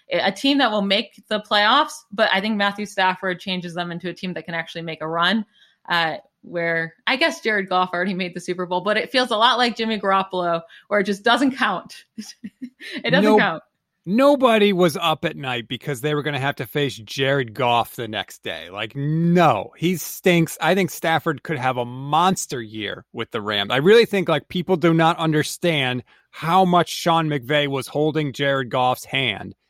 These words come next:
Speaker 2: I
Speaker 1: Yeah.
Speaker 2: think that they're gonna be a big problem. And you're totally right about their free agency situation. This is the price that they are paying for their strategy, which has been, let's have some, like, elite top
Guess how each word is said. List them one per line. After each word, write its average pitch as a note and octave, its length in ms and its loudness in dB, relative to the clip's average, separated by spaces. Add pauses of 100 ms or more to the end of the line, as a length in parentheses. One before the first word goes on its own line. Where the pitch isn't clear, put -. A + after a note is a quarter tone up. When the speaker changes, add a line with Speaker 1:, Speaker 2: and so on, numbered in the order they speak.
(280)
Speaker 2:
I C#3 120 2
Speaker 1:
Yeah. D#3+ 60 0
Speaker 2:
think D3+ 180 -4
that C#3+ 180 -4
they're C#3 140 -2
gonna C3 160 -4
be A#2+ 180 -8
a A2 80 -2
big D#3 380 0
problem. D3 500 4 (280)
And D3 120 -2
you're D3 120 4
totally G3 340 6
right F3 220 6
about D3+ 220 0
their D3 120 0
free D3+ 220 -2
agency F3 420 0
situation. C3 800 -4 (460)
This F#3+ 200 4
is G3 240 0
the E3+ 100 0
price F3+ 460 0
that C#3 160 -8
they D3+ 160 0
are C#3+ 120 0
paying E3+ 540 -4
for D#3+ 300 -2
their D3+ 200 -2
strategy, D3 600 -2
which A#2 200 -10
has A#2+ 220 -4
been, C3 420 -2 (380)
let's D3 200 -4
have D#3+ 260 0
some, C#3 500 -2
like, A#2+ 200 -4 (200)
elite D#3+ 540 -2 (340)
top F#3 300 2